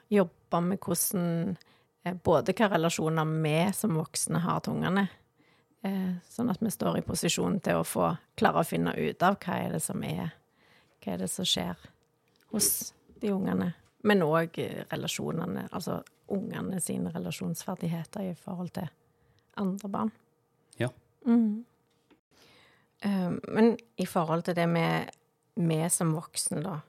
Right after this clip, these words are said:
Speaker 1: når vi skal støtte ungene i den sosiale verden som de skal, eh, sk-, skal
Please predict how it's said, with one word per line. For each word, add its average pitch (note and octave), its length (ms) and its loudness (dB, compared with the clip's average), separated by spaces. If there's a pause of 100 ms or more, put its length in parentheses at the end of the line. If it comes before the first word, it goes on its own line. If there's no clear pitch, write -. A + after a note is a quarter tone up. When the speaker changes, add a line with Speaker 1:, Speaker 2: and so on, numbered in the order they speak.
(140)
Speaker 1:
når F3+ 140 2
vi F3 80 2
skal E3 180 -4
støtte - 720 -2
ungene D#3+ 440 0
i D3+ 240 -2
den D#3+ 240 -2
sosiale D#3+ 580 -2
verden D3+ 440 -2
som D#3+ 180 -2
de D3 160 -2
skal, D#3 720 -6 (640)
eh, F3+ 380 -6 (760)
sk-, - 380 -14
skal F3 440 2